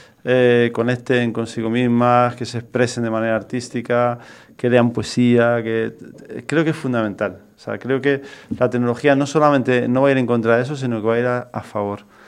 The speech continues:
Vamos a poder hacer cosas mejores desde ese punto de vista. Y luego yo también creo en el metaverso. Yo se lo digo a Álvaro, pero es que pasa de mí, se cree que le tomo el pelo. Eh, pero es que yo de verdad creo que, que vamos hacia el metaverso. El metaverso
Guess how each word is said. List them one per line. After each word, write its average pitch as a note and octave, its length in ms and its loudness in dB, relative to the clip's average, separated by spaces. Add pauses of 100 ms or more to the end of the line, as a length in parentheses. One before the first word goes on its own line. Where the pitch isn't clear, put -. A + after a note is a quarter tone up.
(300)
Vamos A#2+ 200 -4
a C3 100 0
poder B2+ 300 4
hacer B2+ 340 -2
cosas C3+ 300 -6
mejores B2+ 560 0
desde A#2 140 -2
ese A#2 140 -8
punto A#2 280 -6
de A2 60 0
vista. G#2+ 300 -8 (840)
Y B2 60 -6
luego C#3+ 180 6
yo F3 80 8
también E3 460 4
creo C#3+ 200 6
en E3+ 60 6
el C#3+ 80 6
metaverso. B2+ 480 0
Yo A#2+ 80 -2
se B2+ 100 -6
lo C3+ 60 2
digo C3 160 2
a C3+ 60 6
Álvaro, D3 160 2
pero B2 140 0
es - 40 -6
que - 80 -8
pasa A#2+ 240 -4
de A2 60 2
mí, C#3+ 120 -2
se B2 120 -4
cree A#2 140 -2
que B2+ 40 -2
le B2+ 80 -2
tomo A#2 160 -2
el G#2 60 -6
pelo. D3 240 -4 (500)
Eh, A2+ 220 0
pero A2+ 140 0
es A#2 100 -4
que C#3+ 280 4
yo C3 280 0
de B2 100 0
verdad B2 300 6
creo C#3 160 0
que, C#3+ 260 0
que A#2 160 0
vamos B2+ 200 0
hacia D#3+ 200 -2
el A#2+ 60 0
metaverso. A2+ 500 -4
El A2 60 -4
metaverso A#2 560 -2